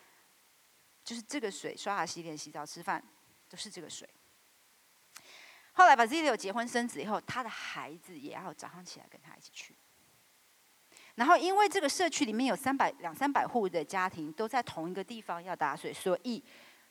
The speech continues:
他必须要早一点起来，就发现说你晚起了，你去了就没了。所以他就要早一点起来，所以他小孩早上到，他跟我说到一个程度，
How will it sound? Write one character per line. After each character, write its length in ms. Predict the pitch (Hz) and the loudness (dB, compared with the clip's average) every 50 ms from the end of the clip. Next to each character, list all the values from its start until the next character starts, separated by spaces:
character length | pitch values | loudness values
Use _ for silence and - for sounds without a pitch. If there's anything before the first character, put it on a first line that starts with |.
| _ _ _ - | _ _ _ -4
他 80 | - | -4
必 180 | - - 311 277 | -2 -2 -2 -2
须 200 | 247 - 226 247 | -2 -4 -4 -4
要 100 | 233 240 | -4 -4
早 200 | - - - - | -4 -4 -6 -4
一 60 | 208 | -6
点 140 | 190 151 135 | -8 -10 -10
起 100 | - - | -10 -10
来， 60 | 147 | -10
就 60 | 196 | -4
发 140 | - 226 226 | -2 -2 -2
现 80 | 269 294 | 0 -2
说 80 | 285 | -2
你 140 | 233 226 208 | -2 -2 2
晚 240 | 180 190 196 240 285 | 4 6 6 6 4
起 240 | - - - 196 180 | 2 0 0 0 0
了， 60 | 170 | 0
你 100 | 165 160 | 0 -4
去 300 | 151 - - 233 240 208 | -6 -6 -6 -2 -2 -2
了 80 | 175 | -2
就 160 | 151 - 220 214 | -2 -4 -8 -10
没 300 | 190 170 147 131 95 139 | -8 -10 -10 -10 -10 -10
了。 140 | 147 - - - _ _ _ _ _ _ - _ _ _ | -10 -10 -10 -14 _ _ _ _ _ _ -20 _ _ _
所 140 | - - 269 | 0 2 2
以 40 | 247 | 4
他 140 | 247 247 247 | 4 2 4
就 100 | 247 277 | 6 6
要 80 | 254 | 6
早 200 | 240 - 180 160 | 8 6 4 4
一 20 | - | 4
点 160 | 196 185 180 | 0 -6 -8
起 140 | 175 - 151 | -8 -8 -8
来， 60 | 131 | -8
所 120 | - 233 | -8 -8
以 20 | 226 | -6
他 60 | 233 | -4
小 140 | - - 170 | -4 -4 -2
孩 180 | - 160 131 | -2 -4 -4
早 140 | - 156 147 | -4 -6 -6
上 140 | 165 196 190 - - - - | -6 -6 -8 -10 -12 -4 0
到， 120 | 269 240 | 0 0
他 140 | - 254 254 | 2 0 -2
跟 140 | 240 262 247 | -2 0 0
我 60 | 202 | 2
说 100 | 180 226 | 2 6
到 140 | - 269 247 | 8 8 8
一 40 | 233 | 8
个 80 | 208 | 4
程 240 | 190 - - 175 165 185 | 0 0 -2 -2 -2 -2
度， 160 | 226 240 | -6 -8